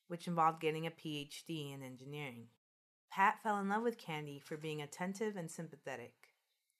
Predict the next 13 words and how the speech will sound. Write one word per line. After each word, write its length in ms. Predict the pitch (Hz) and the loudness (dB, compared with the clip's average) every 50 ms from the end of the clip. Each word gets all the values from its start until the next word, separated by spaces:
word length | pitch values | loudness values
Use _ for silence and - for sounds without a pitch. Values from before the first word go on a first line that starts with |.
| _ _ _ _ _ | _ _ _ _ _
and 160 | 160 151 147 | -10 -10 -10
Candy 420 | - - 190 208 220 226 208 175 165 | -6 -2 0 0 2 2 0 -2 -4
fell 220 | - - 160 156 | -2 -2 -2 -2
in 80 | 156 151 | 0 -2
love 140 | 147 143 | -4 -6
with 180 | 147 143 - _ | -6 -10 -12 _
Pat 380 | - - 220 220 208 - - - _ _ _ _ _ _ _ _ _ | -2 2 4 4 4 4 0 -4 _ _ _ _ _ _ _ _ _
for 120 | - 160 | -4 -2
his 160 | 151 156 151 | -2 -2 -2
openness 520 | 156 - 160 190 - 180 175 170 175 - - | 0 -2 -2 -2 -2 -2 -2 -2 -4 -4 -8
and 120 | 117 151 | -8 -8
his 120 | 151 143 - | -8 -8 -10
kindness. 720 | - - - 143 135 127 117 - - - - - - | -12 -10 -8 -8 -8 -8 -12 -14 -16 -20 -20 -20 -20